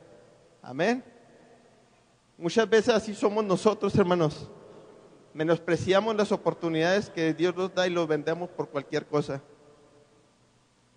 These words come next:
Y después lo queremos procurar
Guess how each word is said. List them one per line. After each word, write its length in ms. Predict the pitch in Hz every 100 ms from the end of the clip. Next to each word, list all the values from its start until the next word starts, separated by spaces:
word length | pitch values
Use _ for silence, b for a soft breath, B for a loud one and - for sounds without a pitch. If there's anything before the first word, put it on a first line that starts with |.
| _
Y 80 | 151
después 440 | 160 160 - 208
lo 160 | 208 202
queremos 600 | 160 170 185 196 - - - - - - - -
procurar 840 | 160 160 160 160 190 226 285 -